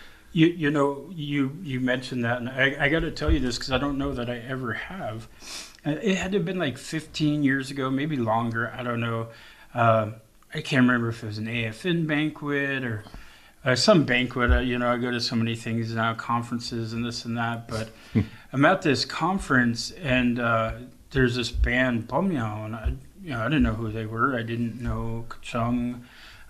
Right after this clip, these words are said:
Speaker 1: Um, but they got up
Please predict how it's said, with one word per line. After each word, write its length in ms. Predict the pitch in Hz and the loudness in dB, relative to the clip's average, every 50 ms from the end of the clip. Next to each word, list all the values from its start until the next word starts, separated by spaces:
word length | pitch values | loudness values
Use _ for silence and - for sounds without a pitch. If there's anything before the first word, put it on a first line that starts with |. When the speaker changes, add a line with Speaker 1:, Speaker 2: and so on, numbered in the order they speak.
| - | -6
Speaker 1:
Um, 580 | - - 120 113 110 110 113 110 110 110 110 - - - _ - - - - - - - - - - - - _ _ | 2 4 4 6 6 4 2 0 -2 -4 -6 -8 -12 -20 _ -20 -20 -20 -20 -20 -20 -20 -20 -20 -20 -20 -20 _ _
but 160 | - 143 139 | 2 4 6
they 100 | 147 135 | 6 4
got 220 | 120 151 165 170 175 | 4 6 4 4 4
up 320 | 175 180 180 180 175 - | 2 0 -2 -2 -4 -10